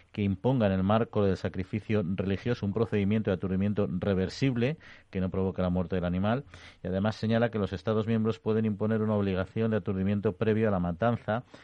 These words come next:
que sea aplicable también en el caso del sacrificio prescrito por ritos religiosos, siempre que se respeten los derechos fundamentales consagrados por la Carta de los Derechos Fundamentales, eh, de la,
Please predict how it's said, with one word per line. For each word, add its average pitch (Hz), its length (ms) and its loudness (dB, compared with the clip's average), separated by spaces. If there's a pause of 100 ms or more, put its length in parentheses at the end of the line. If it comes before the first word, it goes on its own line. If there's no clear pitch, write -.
(220)
que - 100 -4
sea - 140 -4
aplicable 101 420 -2
también 101 220 0
en 98 60 0
el 95 80 -2
caso 98 240 -2
del 98 80 -2
sacrificio 92 640 -6
prescrito 95 560 -4
por 92 200 -6
ritos 92 220 -2
religiosos, 92 540 -4 (200)
siempre 120 320 -2
que 120 100 -2
se 107 100 -2
respeten 98 420 -2
los 98 100 0
derechos 92 300 -2
fundamentales 90 560 -2
consagrados 87 640 -4 (340)
por 92 120 -2
la 87 120 0
Carta 87 280 -2
de 90 60 0
los 82 160 -2
Derechos 85 600 -4
Fundamentales, 85 720 -4
eh, 80 140 -6
de 80 140 -6
la, 80 360 -4